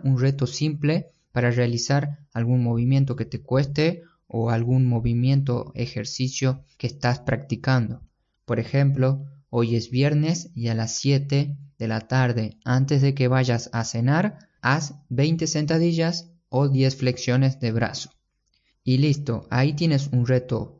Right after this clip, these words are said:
muy simple que puedes hacer con un solo ejercicio, diez o veinte repeticiones. Cada día puedes ir inventando tus propios retos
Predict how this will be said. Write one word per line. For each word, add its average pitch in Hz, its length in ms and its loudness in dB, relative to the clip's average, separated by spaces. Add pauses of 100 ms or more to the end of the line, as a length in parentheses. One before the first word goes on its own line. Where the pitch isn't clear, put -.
(120)
muy 147 320 2
simple 147 560 0
que 127 100 -2
puedes 127 300 0
hacer 139 600 -2
con 117 220 -4
un 156 120 2
solo 147 260 2
ejercicio, 151 880 -4
diez 135 460 0
o 120 140 -2
veinte 127 300 0
repeticiones. 117 1000 -4 (580)
Cada 139 340 2
día 156 520 0 (200)
puedes 127 400 0
ir 131 280 0
inventando 120 840 0
tus - 160 -12
propios 117 420 -4
retos 139 520 0